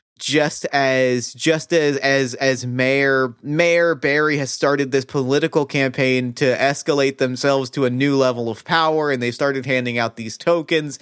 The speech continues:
and appointing these deputies. Hey, screw this. This sucks.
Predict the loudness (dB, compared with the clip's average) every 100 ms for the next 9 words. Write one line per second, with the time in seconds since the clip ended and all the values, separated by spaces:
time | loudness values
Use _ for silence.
0 | _ -2 -2 0 0 0 -2 -4 -2 -4
1 | -2 0 0 -2 -2 -2 -2 -4 -8 _
2 | _ 0 0 -2 -10 -14 -10 -2 -2 0
3 | -2 -2 -8 -10 _ -2 -2 0 0 0
4 | 0 -4